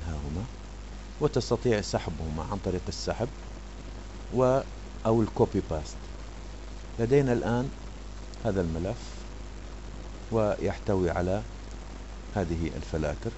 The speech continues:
كما ترونها، وهي سبع فلاتر. نقوم أيضا بإدراج الملف الآخر، لنرى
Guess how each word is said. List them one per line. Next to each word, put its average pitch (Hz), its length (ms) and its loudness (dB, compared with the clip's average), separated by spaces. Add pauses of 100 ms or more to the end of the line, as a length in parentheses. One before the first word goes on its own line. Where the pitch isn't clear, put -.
كما 85 240 0
ترونها، 80 520 -2 (1900)
وهي 80 360 2 (100)
سبع 76 300 -2
فلاتر. 78 500 -2 (2250)
نقوم 147 440 2 (1300)
أيضا 98 340 0 (1160)
بإدراج 110 680 4
الملف 90 440 0
الآخر، 85 440 -2 (1900)
لنرى 87 380 -2